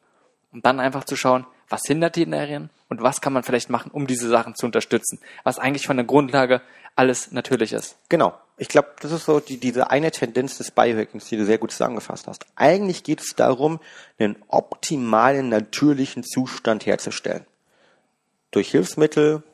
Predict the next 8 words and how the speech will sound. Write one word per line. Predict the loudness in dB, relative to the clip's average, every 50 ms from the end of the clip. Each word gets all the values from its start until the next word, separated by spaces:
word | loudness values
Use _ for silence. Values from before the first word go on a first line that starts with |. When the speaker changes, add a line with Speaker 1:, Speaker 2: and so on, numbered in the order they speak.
| -20 -2 2
Speaker 2:
durch, | 2 4 4 4 2 -2 -4 -10 -6
äh, | -2 0 2 2 2 0
Verhaltensänderungen, | 0 0 0 2 2 2 2 2 -2 -6 -2 -2 0 2 4 2 4 4 2 2 0 0 -4 -8 -12 -14 -20 -20 -20 -20 _ _ _ -2
durch, | 2 2 2 2 0 -2 -6 -8
äh, | -4 -2 0 0 0 -2
Nahrung, | -2 0 2 4 4 4 4 4 2 -2
hochdosierte | -2 0 0 0 0 0 0 0 2
Nahrung. | 4 6 6 6 6 4 4 2 0